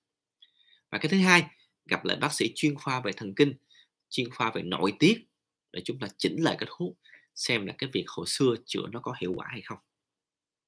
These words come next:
À, xin chào bác sĩ.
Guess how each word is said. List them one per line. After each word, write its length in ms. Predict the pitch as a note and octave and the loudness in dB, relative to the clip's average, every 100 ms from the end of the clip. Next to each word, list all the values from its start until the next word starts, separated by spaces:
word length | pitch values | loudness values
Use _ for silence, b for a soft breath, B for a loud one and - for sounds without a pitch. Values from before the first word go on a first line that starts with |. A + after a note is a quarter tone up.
| _ _ _ _ _ _ _ _ _ _ _ _ _ _ _ _ _ _ _ _ - | _ _ _ _ _ _ _ _ _ _ _ _ _ _ _ _ _ _ _ _ 2
À, 180 | B2+ | 4
xin 180 | C3 D3+ | 4 6
chào 100 | F3+ | 8
bác 140 | D3+ F3 | 8 6
sĩ. 360 | - C3 - | 8 8 4